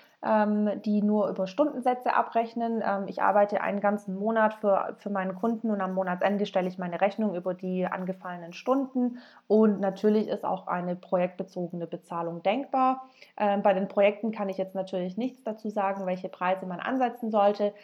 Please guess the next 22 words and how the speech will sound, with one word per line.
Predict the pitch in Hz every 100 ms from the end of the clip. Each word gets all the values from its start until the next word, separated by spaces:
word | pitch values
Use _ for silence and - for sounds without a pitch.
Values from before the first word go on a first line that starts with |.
| - _
Aber | - 185 185
bei | 180
den | 180 180
Stunden | - 214 262 277 - 240
ist, | 196 214 - -
beim | - 190
Stundensatz | - 240 240 226 208 214
ist | 202
es | 190 -
so, | 202
dass, | 202 196 -
ähm, | 190 190 190 190 185 - _ - -
meine | 196 185 - - 196 196
Kollegen | 196 202 190 220
und | 226 202
ich | - 220 220
uns | 196 196 -
für | - 190 185 185 180 -
angemessene | 180 240 220 208 208 190
Preise | 185 180 185 208 208 -
für | 196
V | 185